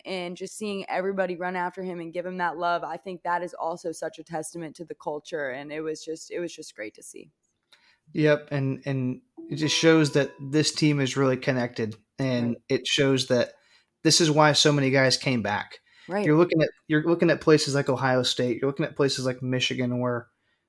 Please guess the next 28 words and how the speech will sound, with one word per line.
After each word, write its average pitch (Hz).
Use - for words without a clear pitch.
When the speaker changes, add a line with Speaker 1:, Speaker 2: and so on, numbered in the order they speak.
Speaker 2:
there 143
are 151
these 143
big 139
time 147
programs, 139
but 123
after 147
bowl 135
games, 131
guys 135
are 131
just 123
bailing 131
and 127
going 127
somewhere 120
else. 107
Or 147
Speaker 1:
Yeah. -
Speaker 2:
even 196
before 170
bowl 165
games, 127
guys 147
are 143
sitting. 113
Speaker 1:
Right. 165